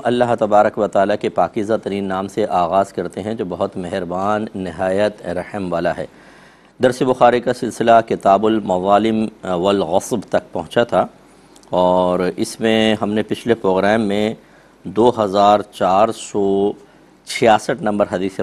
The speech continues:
पाक पर कलाम किया था। अब आगे चलते हैं, एक बाब कायम किया है, बाबुल गुरफती वल उल्लियतिल मुशरिफती व गैरिल मुशरिफती फी सुतूही व गैरिहा, यानी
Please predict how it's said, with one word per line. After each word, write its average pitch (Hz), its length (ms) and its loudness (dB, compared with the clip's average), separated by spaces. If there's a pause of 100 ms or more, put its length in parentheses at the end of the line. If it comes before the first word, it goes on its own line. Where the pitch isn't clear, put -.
पाक 85 220 -2
पर 90 120 -4
कलाम 90 360 -2
किया 110 240 0
था। 110 260 4
अब 85 260 -2
आगे 90 200 -2
चलते 104 320 -4
हैं, 110 240 -4 (920)
एक 113 200 4
बाब 110 380 6
कायम 131 200 2
किया 127 220 0
है, 131 160 0
बाबुल 113 340 4
गुरफती 117 600 0
वल 113 180 2
उल्लियतिल 120 920 0
मुशरिफती 110 800 -2
व 90 200 -2
गैरिल 107 260 0
मुशरिफती 107 640 -4
फी 101 180 -4
सुतूही 104 680 -4
व 90 180 0
गैरिहा, 87 500 -6 (1080)
यानी 120 300 2